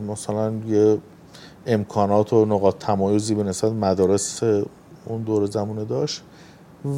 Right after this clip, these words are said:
ولی وقتی من تعریف می‌کنم که من مثلاً در دوم راهنمایی مثلاً این درس‌ها معلم نداشتیم نصف سال، مثلاً سوم دبیرستان سه تا درس اصلیمون تا تقریباً دم عید ما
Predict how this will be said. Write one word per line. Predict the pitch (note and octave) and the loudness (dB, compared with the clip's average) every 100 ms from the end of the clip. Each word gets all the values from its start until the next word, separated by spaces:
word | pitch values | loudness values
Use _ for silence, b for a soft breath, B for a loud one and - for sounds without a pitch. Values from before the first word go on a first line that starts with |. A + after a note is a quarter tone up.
| D3 | 4
ولی | F3 G3+ G#3 G#3 | 4 6 4 2
وقتی | F#3 F#3 - | 4 2 2
من | F#3+ G3 F#3+ G3 - - - - - | 2 2 0 -4 -12 -20 -20 -20 -20
تعریف | - C#3 C#3 D#3+ - | 2 6 6 4 -2
می‌کنم | E3 D#3 D3 C#3 | -4 -2 -2 -2
که | - C#3 B2+ B2 | 2 2 2 0
من | B2+ C3 C3 - B B B B - | -2 -2 -8 -18 B B B B -10
مثلاً | A#2 B2+ | -4 0
در | B2 A2 | 6 6
دوم | G#2+ A#2 A2 A2+ B2 | 6 4 4 4 2
راهنمایی | B2+ A#2+ G#2 G#2+ G2+ G#2 A#2 | 4 6 4 2 2 2 2
مثلاً | A2 A#2 | 0 0
این | A#2 B2 | -2 4
درس‌ها | A2 G2 - A#2 | 6 6 4 2
معلم | A2+ G#2 G#2+ A2+ | 4 6 4 4
نداشتیم | G#2+ F#2+ E2+ E2+ D#2 | 4 4 0 -2 -6
نصف | D2 - - | -6 -6 -6
سال، | - - - - G#2 | -6 -6 -10 -14 -12
مثلاً | - G#2+ A2 A2+ - B B B B B B - | -4 0 2 0 -4 B B B B B B -8
سوم | - - C3 B2 C3+ D3 | -4 4 8 8 8 8
دبیرستان | C#3+ A#2+ A2 A2+ A2+ - - B2 C3 | 10 10 10 8 8 6 2 2 2
سه | B2+ - C#3 | 0 4 6
تا | D3 | 8
درس | C3+ C3 B2+ C#3+ | 10 8 8 8
اصلیمون | A2+ - A#2 B2 B2+ A#2+ | 6 6 0 0 0 2
تا | A#2+ G#2+ - - | 4 2 0 -6
تقریباً | A2 G#2+ G#2+ G#2+ A#2+ | 4 4 4 4 4
دم | B2+ G#2+ | 6 4
عید | G#2+ A2 A#2+ | 6 4 4
ما | A#2 A#2 | 4 2